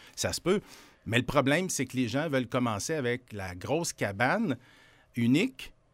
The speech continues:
puis après ça, ils se disent, « Ouais, mais c'est exempté du gain en capital, on va pouvoir la vendre sans impôt. » Mais j'espère, avec tous les frais puis les taxes que tu payes pendant des années et les intérêts à l'institution financière, j'espère qu'au bout du compte, quand tu la vends,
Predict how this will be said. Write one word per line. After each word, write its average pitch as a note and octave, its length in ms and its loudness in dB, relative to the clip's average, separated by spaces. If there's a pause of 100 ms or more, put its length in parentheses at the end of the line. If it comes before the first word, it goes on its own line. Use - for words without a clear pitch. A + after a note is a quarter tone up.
(180)
puis A2+ 100 -4
après A#2+ 200 0
ça, - 120 0
ils E3+ 80 2
se A#2 60 0
disent, « C3+ 240 0
Ouais, D3 80 4
mais C3+ 160 4
c'est - 160 -4
exempté D3+ 760 0
du A2 180 -6
gain C#3+ 200 2
en D3 40 0
capital, D3 480 0
on C3 80 0
va C3 100 2
pouvoir D#3 340 -2
la B2+ 180 2
vendre D3+ 320 0
sans D#3+ 440 -4
impôt. » C3 460 0 (520)
Mais A2 140 -4
j'espère, C#3 760 2
avec C#3 340 0
tous G#3+ 220 4
les D#3 180 4
frais D#3+ 320 2
puis D#3+ 120 0
les C3 160 6
taxes - 380 2
que - 140 2
tu - 240 -2
payes E3+ 260 4
pendant B2+ 400 2
des A#2+ 400 2
années D3 320 6
et C#3+ 60 2
les B2+ 260 2
intérêts C#3+ 480 2
à C3 100 2
l'institution B2 540 0
financière, C3 560 0 (280)
j'espère C#3 680 0
qu'au C#3 140 2
bout B2 160 0
du - 100 -8
compte, E3+ 260 -2
quand C3 140 0
tu - 140 -6
la G#2 160 2
vends, D3 160 2